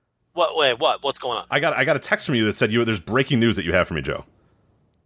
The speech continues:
Speaker 1: You must be doing a, a bit.
Speaker 2: I'm doing
Speaker 1: Um,
Speaker 2: a
Speaker 1: I'll
Speaker 2: bit
Speaker 1: play
Speaker 2: here.
Speaker 1: a,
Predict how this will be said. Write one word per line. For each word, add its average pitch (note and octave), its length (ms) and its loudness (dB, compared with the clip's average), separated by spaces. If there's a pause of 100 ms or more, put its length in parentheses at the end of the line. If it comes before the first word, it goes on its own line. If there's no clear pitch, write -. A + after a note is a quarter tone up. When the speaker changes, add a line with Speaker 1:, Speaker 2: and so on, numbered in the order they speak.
(1300)
Speaker 1:
You C3 140 -4
must C#3 200 2
be C3 100 -2
doing C3 260 2
a, A2 260 2
a A2+ 80 -2
bit. - 320 0 (140)
Speaker 2:
I'm A2+ 100 0
doing A2+ 220 2
Speaker 1:
Um, - 0 -
Speaker 2:
a A#2 60 2
Speaker 1:
I'll C3+ 60 4
Speaker 2:
bit B2 100 -2
Speaker 1:
play D#3 120 2
Speaker 2:
here. D3 100 0
Speaker 1:
a, - 60 -8